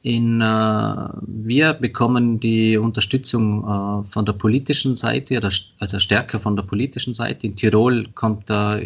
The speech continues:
meines Wissens zumindest, äh, relativ viel von der Tourismusseite. Ist wirklich auch in Österreich so, dass man das im Endeffekt, äh, länderbezogen das abwickelt.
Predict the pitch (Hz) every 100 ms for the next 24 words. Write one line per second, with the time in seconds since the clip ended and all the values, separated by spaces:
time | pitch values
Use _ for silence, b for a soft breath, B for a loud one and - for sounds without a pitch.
0 | - 95 107 110 113 110 117 104 - 110
1 | 110 110 107 - 107 101 101 101 117 117
2 | 104 - 110 - 101 101 101 - 135 -
3 | 127 123 120 120 143 B B B B B
4 | B B - - 135 143 120 113 117 113
5 | 113 - 110 110 - 113 113 123 123 113
6 | 110 104 110 107 104 104 - 107 104 104
7 | 107 107 101 - - 104 104 101 101 101
8 | 101 98 98 135 120 95 101 - 107 113
9 | 107 98 101 98 101 113 135 135